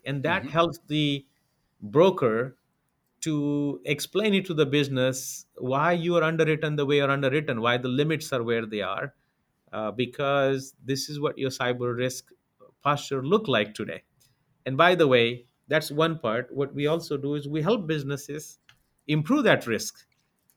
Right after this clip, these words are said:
Speaker 1: uh, as they become our policyholders. So we offer them insights, recommendations, we offer them tools, uh, we offer them access to our marketplace. We have about forty different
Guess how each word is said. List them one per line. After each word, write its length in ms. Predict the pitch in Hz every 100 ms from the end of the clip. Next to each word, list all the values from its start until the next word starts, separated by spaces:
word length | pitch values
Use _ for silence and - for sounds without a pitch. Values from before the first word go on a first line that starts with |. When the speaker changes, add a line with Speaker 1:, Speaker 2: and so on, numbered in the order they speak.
| _
Speaker 1:
uh, 140 | 117 117
as 240 | 139 139
they 100 | 139
become 320 | 131 135 131
our 120 | 123 117
policyholders. 800 | 117 101 101 98 92 - - - _ _ _ _
So 180 | _ -
we 140 | 123 123
offer 300 | 135 143 143
them 180 | 131 123
insights, 580 | 123 127 131 123 123 -
recommendations, 1000 | 117 120 117 120 117 117 120 - 117 117
we 80 | -
offer 300 | 110 113 117
them 240 | 110 107 104
tools, 520 | - 127 120 120 120 _ _ _ _ _ _ _ -
uh, 80 | 98
we 140 | 113
offer 300 | 120 120 117
them 240 | 110 113 107
access 460 | 120 - - 120
to 160 | - 117
our 100 | 104
marketplace. 760 | 107 117 120 113 _ 113 113
We 60 | 113
have 80 | 110
about 220 | 104 98 -
forty 340 | - 127 127
different 580 | 117 110 117 110 113